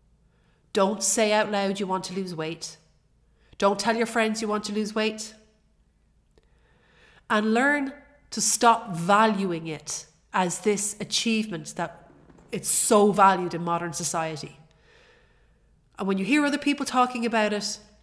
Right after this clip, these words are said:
or you read about it in newspapers, or c-, coming up to January soon, you just,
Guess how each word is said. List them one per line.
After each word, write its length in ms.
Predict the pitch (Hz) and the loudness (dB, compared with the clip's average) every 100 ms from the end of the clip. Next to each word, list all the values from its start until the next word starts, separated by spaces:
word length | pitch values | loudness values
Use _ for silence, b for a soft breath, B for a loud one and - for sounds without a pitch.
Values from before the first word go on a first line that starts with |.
| _ _ _ _ _ _ _ - | _ _ _ _ _ _ _ -10
or 60 | 190 | -6
you 140 | 180 | -2
read 240 | 190 262 269 | 0 2 4
about 260 | 240 226 | 4 6
it 180 | 220 220 | 4 2
in 120 | 202 | -2
newspapers, 880 | 190 214 220 220 214 202 202 - - b b b b b b b - | -2 -2 0 0 0 -2 -2 -4 -8 b b b b b b b -8
or 320 | 175 160 160 | -4 -4 -6
c-, 80 | - 202 | -12 -6
coming 240 | - 247 | 0 2
up 100 | 247 247 | 2 0
to 80 | |
January 480 | 208 220 208 202 196 | 2 2 2 -2 -2
soon, 420 | 196 220 202 196 - | -2 -2 -2 -2 -10
you 120 | 202 | -12
just, 360 | - - - | -8 -8 -8